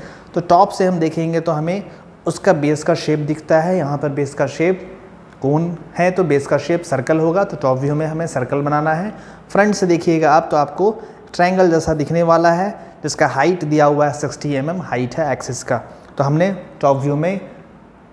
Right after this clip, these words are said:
circle बना लेना है जिसका diameter forty एम एम दिया हुआ है, और front व्यू में triangle बनेगा जिसका axis का हाइट सिक्सटी होगा, तो वो हम लोग यहाँ पर कर लेंगे। sixty height का हम लोग यहाँ पर triangle बनाएंगे। तो सबसे पहले हमें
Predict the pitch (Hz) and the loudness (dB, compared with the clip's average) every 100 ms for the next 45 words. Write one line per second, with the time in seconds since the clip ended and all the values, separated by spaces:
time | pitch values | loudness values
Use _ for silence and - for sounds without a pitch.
0 | - - - - - 147 147 147 143 143 | -20 -20 -20 -20 -2 0 2 2 2 2
1 | 160 175 175 190 156 131 180 135 139 139 | 2 0 0 -2 -4 -2 -2 0 -2 0
2 | 175 - 131 131 139 131 123 131 151 165 | 0 0 -4 -2 -2 -2 0 2 2 2
3 | 170 175 160 185 - - - 160 156 151 | 0 0 -2 -2 -8 -12 -4 -2 0 0
4 | 151 135 131 127 127 127 139 156 175 147 | 0 -2 -2 -2 -2 -2 -2 0 0 0
5 | 135 143 123 123 170 - 139 120 147 190 | -4 -2 -2 -2 -4 0 -2 0 -2 -2
6 | - - - - 190 - 160 123 117 113 | -8 -18 -20 -4 -4 -2 -2 -2 -2 -2
7 | 131 123 127 156 147 117 117 131 123 131 | -2 -4 -2 -2 -2 -4 -4 -4 -2 -2
8 | 170 180 135 - 147 127 123 123 165 131 | -2 -2 -6 -6 -4 -2 -2 -4 -6 -4
9 | 127 156 123 113 160 302 - - - - | -2 -2 -2 -2 -2 -4 -10 -20 -20 -6
10 | - 131 135 135 143 175 185 180 202 185 | 0 2 2 0 0 0 -2 -2 0 2
11 | 170 156 160 | 2 0 -2